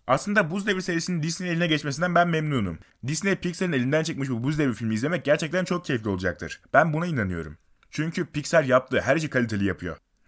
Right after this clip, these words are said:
Ve altında da çok güzel bir hikaye sunuyor bizlere. Tamamen güzel bir hikaye odaklı bir Buz Devri filmi izlemek bana kalırsa biri fazlasıyla tatmin edecektir. Tabii bu hikayenin yanında komedi unsurunu da unutmamak gerekiyor.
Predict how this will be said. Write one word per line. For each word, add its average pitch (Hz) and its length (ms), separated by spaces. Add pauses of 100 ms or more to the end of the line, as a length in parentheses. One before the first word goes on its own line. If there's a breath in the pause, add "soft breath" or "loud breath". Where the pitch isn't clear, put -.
(120)
Ve 123 120
altında 135 440
da 151 60
çok 160 220
güzel 151 200
bir 160 60
hikaye 127 300
sunuyor 92 320
bizlere. 80 380 (340)
Tamamen 160 460
güzel 131 260
bir 143 60
hikaye 127 260
odaklı 104 360
bir 92 120
Buz 156 180
Devri 113 180
filmi 87 220
izlemek 82 440 (100)
bana 127 180
kalırsa 139 300
biri 123 120
fazlasıyla 117 480
tatmin 107 280
edecektir. 87 580 (240)
Tabii 180 300
bu 156 100
hikayenin 139 420
yanında 113 340
komedi 135 280
unsurunu 110 260
da 156 60
unutmamak 104 440
gerekiyor. 85 420